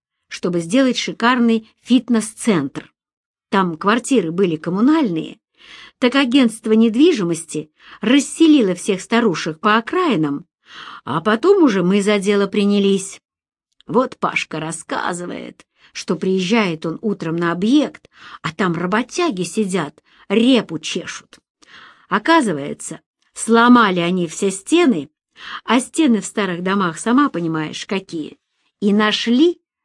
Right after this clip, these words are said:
замурованный сейф. И теперь боятся его открывать,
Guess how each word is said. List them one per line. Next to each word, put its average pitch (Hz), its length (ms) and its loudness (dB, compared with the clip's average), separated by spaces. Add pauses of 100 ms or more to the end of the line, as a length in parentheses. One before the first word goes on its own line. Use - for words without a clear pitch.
(120)
замурованный 254 1120 4
сейф. - 600 -4 (680)
И 233 120 6
теперь 233 400 2
боятся 233 560 0
его 226 240 4
открывать, 226 960 0